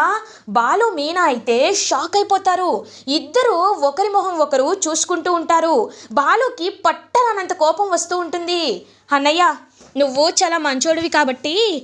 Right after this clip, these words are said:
ఏదో ఆ సంజయ్ ప్రేమించాడని ఆ పని మనిషి లాంటి దాన్ని ఇంటికిచ్చి పెళ్లి చేశావు, ఇప్పుడు నేనున్నాను కదా, ఏం చేస్తానో చూడు" అని చెప్పి ఫోన్లో మాట్లాడుతూ ఉంటే స్పీడ్గా ఇంకా కారులో తీసుకువెళ్ళి అలా ఇంకా కారు అయితే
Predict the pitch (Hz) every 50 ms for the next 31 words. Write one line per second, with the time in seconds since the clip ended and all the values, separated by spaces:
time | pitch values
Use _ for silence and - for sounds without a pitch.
0 | - - - - 285 302 302 311 311 359 339 339 - _ _ - 302 330 339 -
1 | - 294 269 277 302 339 359 349 339 294 285 311 339 330 - 339 330 311 302 302
2 | 339 415 539 523 403 269 - - - - - 311 381 415 - - 330 294 294 320
3 | 349 381 - - 359 381 381 320 320 320 294 302 392 440 403 359 381 - 370 339
4 | - 403 392 403 381 359 381 - 381 359 - - 339 269 208 - _ _ _ _
5 | - - 294 269 - - 311 294 285 277 262 247 233 220 233 302 381 440 440 392
6 | 320 262 220 190 - - _ _ _ - 262 247 240 233 254 262 370 381 - -
7 | 427 427 440 370 - 392 359 349 349 302 269 285 240 - 302 - 302 277 277 277
8 | 302 302 269 247 240 247 269 262 262 - 294 285 262 233 240 226 226 233 254 285
9 | 339 427 440 - - - - - - - 311 285 302 330 381 427 453 440 440 403
10 | 330 339 311 311 277 269 277 302 302 - 294 269 262 - - 285 247 240 226 226
11 | 233 254 294 349 427 427 - - - _ - 254 254 285 330 392 415 381 320 311
12 | 302 - 285 240 233 262 294 269 254 262 - 233